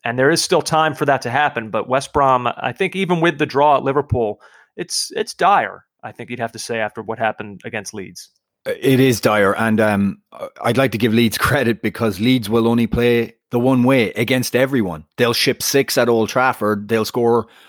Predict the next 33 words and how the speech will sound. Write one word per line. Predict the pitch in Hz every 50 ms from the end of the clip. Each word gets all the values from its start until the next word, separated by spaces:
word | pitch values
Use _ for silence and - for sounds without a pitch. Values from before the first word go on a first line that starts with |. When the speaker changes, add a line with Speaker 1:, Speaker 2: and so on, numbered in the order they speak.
| _ _ _ _
Speaker 2:
what, | - 107 92 -
four | - - - 135 123 123 127 123
in | 120
the | 117
first | - - 120 117 107 -
half | 127 127 123 120 117 113 -
against, | 113 107 107 107 104 98 - - -
against | - 117 107 104 104 110 104 -
West | 104 113 107 - -
Brom. | - 123 120 107 90 78 - _ _ _ _ _ -
They | 113 104
swarmed | - - - 113 120 120 127 127 127 127 120
them. | 123 120 120
They | 110 113 101
scored | - - - 113 107 -
some | 113 104
brilliant | 95 101 117 120 117 113 104
goals. | 110 113 117 120 117 107 98 - _ -
Um, | 104 104 101 98
Rafinha's | 98 92 - - 123 117 117 113 104 98
goal | 117 113 113 113 110
in | 104
particular. | 98 - - - 127 117 - 123 117 113 113 113 104 - _ _ _ _
Jack | - 127 107 -
Harrison | - 139 127 123 123 113 - 123 113 104
again. | 101 90 107 113 120 123 117 110 _
How | - 123
good | 127 101 92 127 139 131
is | 123 104 -
he | 123 127 127
looking | 123 113 - 127 117
right | 113 110 113 107
now? | 101 113 117 123